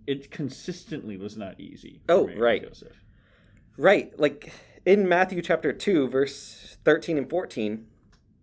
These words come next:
Speaker 2: it says, "An angel of the Lord appeared to Joseph in a dream. 'Get up, flee to Egypt with the child and his mother,' the angel said.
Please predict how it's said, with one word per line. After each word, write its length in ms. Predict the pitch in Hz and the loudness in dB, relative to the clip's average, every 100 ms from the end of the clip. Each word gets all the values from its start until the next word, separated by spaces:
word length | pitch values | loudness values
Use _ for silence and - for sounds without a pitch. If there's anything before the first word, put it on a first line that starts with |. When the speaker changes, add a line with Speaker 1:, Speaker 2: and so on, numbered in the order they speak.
| _ - - _ _ _ _ | _ -20 -20 _ _ _ _
Speaker 2:
it 160 | 143 139 | -2 4
says, 280 | 156 139 - | 4 4 0
"An 140 | 147 151 | -2 0
angel 400 | 156 202 214 196 | 0 2 4 2
of 100 | 202 | 2
the 60 | 170 | 0
Lord 280 | 143 143 131 | 2 4 2
appeared 380 | - 156 170 165 | 0 -4 -4 -4
to 60 | |
Joseph 460 | 139 131 123 - - | -2 2 2 0 -6
in 80 | 156 | -6
a 40 | |
dream. 440 | 123 107 95 110 - - _ - _ _ _ _ _ _ - 123 | -2 -4 -4 -10 -16 -20 _ -20 _ _ _ _ _ _ -20 6
'Get 240 | 196 214 | 6 8
up, 300 | 202 - - - _ | 2 0 -6 -20 _
flee 300 | - 165 208 226 | -6 -2 -2 -2
to 200 | 233 165 | -6 -6
Egypt 360 | 170 160 170 | -6 -6 -6
with 140 | 151 147 | -8 -6
the 60 | |
child 440 | - - 160 160 156 | -8 0 4 6 4
and 100 | 131 | 0
his 160 | 131 120 | -6 -2
mother,' 320 | 127 95 92 | -2 0 -2
the 160 | 98 | -4
angel 220 | 101 101 101 | -6 -6 -8
said. 380 | - 98 101 | -2 -2 -2